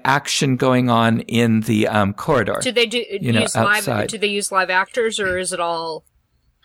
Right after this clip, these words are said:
Speaker 1: It's shadows and images. There's
Speaker 2: Okay.
Speaker 1: a time when, when Ron Weasley sort of peers in to see who's in the compartment, and you
Speaker 2: That's
Speaker 1: sort
Speaker 2: cool.
Speaker 1: of see his face.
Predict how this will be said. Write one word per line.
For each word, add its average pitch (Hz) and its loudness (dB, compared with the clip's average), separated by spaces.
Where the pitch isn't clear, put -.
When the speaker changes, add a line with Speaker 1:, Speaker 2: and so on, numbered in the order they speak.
Speaker 1:
It's 185 4
shadows 196 0
and 165 0
images. 156 0
There's 190 2
Speaker 2:
Okay. 220 0
Speaker 1:
a 214 2
time 202 2
when, 160 0
when 160 0
Ron 160 0
Weasley 160 0
sort 143 -2
of 120 -4
peers 147 0
in 151 2
to 147 2
see 147 2
who's 143 0
in 139 2
the 143 2
compartment, 147 0
and 143 0
you 127 4
Speaker 2:
That's - -4
Speaker 1:
sort 190 2
Speaker 2:
cool. 190 2
Speaker 1:
of 180 -4
see 185 0
his 170 -2
face. 170 -2